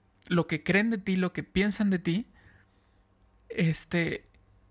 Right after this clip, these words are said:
te empiezas a sonrojar y te haces chiquito, así como, <laughs> este, te da pena, ¿no? Te da pena que te digan esas cosas. Y no, y no fue nada más una persona, no,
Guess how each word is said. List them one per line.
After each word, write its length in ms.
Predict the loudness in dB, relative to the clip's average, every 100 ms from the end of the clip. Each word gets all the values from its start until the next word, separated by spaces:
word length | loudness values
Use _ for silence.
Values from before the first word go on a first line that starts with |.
| _ _
te 100 | 0
empiezas 600 | 2 0 2 2 2 -2
a 40 |
sonrojar 720 | 0 0 0 0 2 2 2 0
y 120 | -2
te 140 | 0
haces 220 | 0 0 -2
chiquito, 480 | -4 -4 -4 0
así 200 | 0 0 -2
como, 440 | 0 2 0 -4 -14 -20 -20 -20 _ _ _ _ _ _ -2
<laughs> 380 | 0 0 -2 0
este, 680 | 0 0 0 0 -2 -8 -14 -20 -20 -20 -20 _
te 100 | 2
da 200 | 4 4
pena, 400 | 2 4 2 0 -6 _ _ _ _
¿no? 280 | -2 -2 -4
Te 140 | -6
da 80 | -4
pena 300 | 2 2 2
que 80 | -2
te 120 | -4
digan 340 | -2 -2 -4 -8
esas 320 | -8 -6 -4
cosas. 340 | -2 -2 -2 -6 -14 -20 -18 -18 -4
Y 120 | 2
no, 240 | 4 2 2
y 140 | 2
no 120 | 4 2
fue 140 | 2
nada 160 | 2 2
más 260 | 2 0
una 260 | 0 2 0
persona, 420 | -6 -10 -10 -8
no, 240 | -4 -6